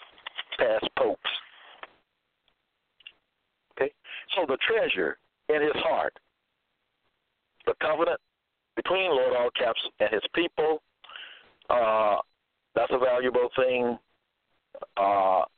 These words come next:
the, uh, revelation, the knowledge regarding, uh, who is Lord, all caps, that's a valuable thing, that knowledge. The knowledge of all things,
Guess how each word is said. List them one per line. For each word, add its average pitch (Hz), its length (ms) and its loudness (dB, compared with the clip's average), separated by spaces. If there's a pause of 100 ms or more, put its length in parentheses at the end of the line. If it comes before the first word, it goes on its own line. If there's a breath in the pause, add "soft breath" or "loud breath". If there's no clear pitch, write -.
the, 123 400 0
uh, 113 200 2
revelation, 147 880 0
the 101 80 2
knowledge 127 420 0
regarding, 131 680 0 (520)
uh, 110 320 2 (140)
who 180 200 2 (140)
is 180 280 2 (160)
Lord, 110 400 2
all 104 320 2
caps, 87 300 -2 (880 loud breath)
that's 139 200 0
a 151 80 2
valuable 113 580 2
thing, 98 240 -2 (520)
that 123 240 2
knowledge. 101 400 0 (920 loud breath)
The 120 80 2
knowledge 147 440 0 (200)
of 147 160 0 (220)
all 175 320 4 (100)
things, 98 320 0